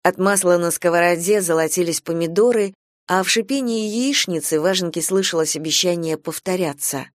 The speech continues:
Если помидоров или яиц оказывалось мало, она заимствовала их у мышей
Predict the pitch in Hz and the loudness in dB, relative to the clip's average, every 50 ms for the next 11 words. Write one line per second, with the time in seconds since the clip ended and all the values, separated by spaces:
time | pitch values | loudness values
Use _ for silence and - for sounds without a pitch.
0 | _ _ _ _ _ - 165 175 202 190 - 175 175 170 - - 175 180 196 196 | _ _ _ _ _ -6 0 0 2 2 2 -2 -4 -4 -2 -2 -2 0 0 2
1 | 196 185 165 160 147 - 170 170 170 170 180 185 185 180 165 143 - - 151 151 | 2 2 2 2 0 0 -2 -2 2 2 0 0 0 -2 -4 -4 -4 -4 -4 -4
2 | - 170 160 151 165 151 160 165 165 - - 196 214 233 247 240 202 165 143 135 | -2 -4 -2 -2 0 0 0 2 2 0 0 0 0 2 2 2 2 0 -2 -2
3 | _ _ _ _ _ _ - 214 220 233 226 214 208 208 214 214 196 - - 180 | _ _ _ _ _ _ -4 0 0 2 2 2 2 2 2 0 -4 -2 0 2
4 | 175 170 170 175 175 170 170 170 185 190 180 - - - _ _ - 208 208 208 | 2 2 4 4 4 4 4 2 2 0 -2 -4 -12 -16 _ _ -4 -4 -2 0
5 | 220 214 - - 262 269 269 | 0 0 0 2 2 2 0